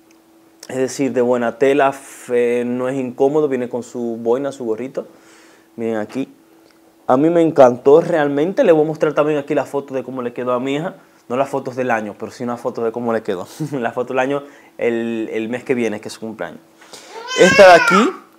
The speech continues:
fue, bueno, a mi esposa fue la que más le gustó y a mí también. Porque realmente pensé que no iba a ser tan, tan de buen material, tan bonito. Y es este vestidito de aquí. Mírenlo aquí con su lacito atrás, así me lo mostraba.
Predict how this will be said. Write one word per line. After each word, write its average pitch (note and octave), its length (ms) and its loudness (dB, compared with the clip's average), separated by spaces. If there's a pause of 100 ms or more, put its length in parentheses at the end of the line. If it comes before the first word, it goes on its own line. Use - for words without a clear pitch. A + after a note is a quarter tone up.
(320)
fue, G3 540 4
bueno, E3 320 4
a D3 40 6
mi C#3+ 80 2
esposa E3 360 0
fue F3 100 -2
la F3 80 4
que E3+ 80 -2
más E3 200 0
le D#3+ 100 4
gustó D3+ 300 2
y D#3+ 40 6
a D#3 60 0
mí D3 140 -2
también. C#3 500 2 (380)
Porque D#3 260 4
realmente E3 520 2 (120)
pensé D#3+ 580 0
que F3 120 -2
no D#3+ 120 0
iba E3+ 140 6
a D#3+ 60 2
ser E3 300 4
tan, D#3 440 2
tan C#3+ 180 2
de C3+ 60 4
buen C#3 180 0
material, D3+ 340 6
tan D3 120 0
bonito. D#3+ 280 -2
Y D3+ 40 0
es D3 60 -2
este D3+ 220 -4
vestidito C3+ 480 -4
de B2 100 2
aquí. C3+ 300 -8 (840)
Mírenlo B2+ 340 -6
aquí C3+ 200 -6
con C#3+ 180 -6
su C#3 120 -8
lacito A#2+ 360 -2
atrás, C3 440 0
así C3+ 120 -6
me C3 120 -2
lo B2+ 80 -2
mostraba. B2 1000 0